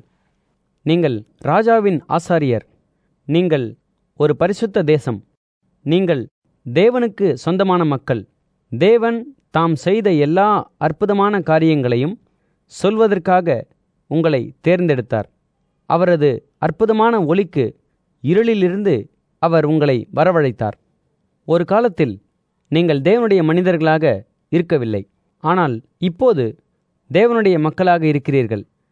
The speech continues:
ஒரு காலத்தில் தேவனுடைய இரக்கத்தை நீங்கள் பெறவில்லை,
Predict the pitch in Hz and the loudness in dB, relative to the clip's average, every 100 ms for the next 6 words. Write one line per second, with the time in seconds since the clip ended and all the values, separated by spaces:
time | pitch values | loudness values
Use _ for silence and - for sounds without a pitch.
0 | _ _ _ 139 170 160 214 202 180 139 | _ _ _ -2 0 0 0 0 -2 -4
1 | 101 _ - 127 208 220 185 147 147 208 | -6 _ -6 0 0 2 0 0 0 -2
2 | 202 151 147 104 - - 147 160 135 123 | -4 -2 -2 -4 -12 -4 0 0 -2 -2
3 | 165 160 127 101 | 0 0 -2 -4